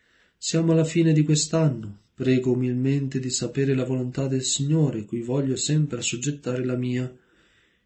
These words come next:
ed in che cosa devo essere occupato." A questo scritto, facendosi voce della divina provvidenza, il cardinale rispose che come il Signore Dio si era premunito di allungargli la vita,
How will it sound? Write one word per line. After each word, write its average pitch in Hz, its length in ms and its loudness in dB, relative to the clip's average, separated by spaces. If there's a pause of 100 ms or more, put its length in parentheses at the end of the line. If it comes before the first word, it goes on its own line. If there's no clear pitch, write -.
ed 135 180 0
in 139 220 0
che 160 160 2
cosa 120 540 0
devo 120 300 -2
essere 120 340 -2
occupato." 107 680 -10 (1700)
A - 80 -20
questo 135 280 -2
scritto, 135 540 0
facendosi 120 540 -4
voce 131 440 0
della 117 180 -2
divina 127 260 -2
provvidenza, 123 540 -4
il 117 60 -8
cardinale 131 800 -2 (720)
rispose 143 760 2
che 120 160 -8
come 143 260 0
il 123 60 -2
Signore 123 400 -2
Dio 139 200 2
si - 140 -4
era 120 140 -4
premunito 131 500 0
di 113 100 -2
allungargli 123 480 -2
la 156 140 2
vita, 110 480 -4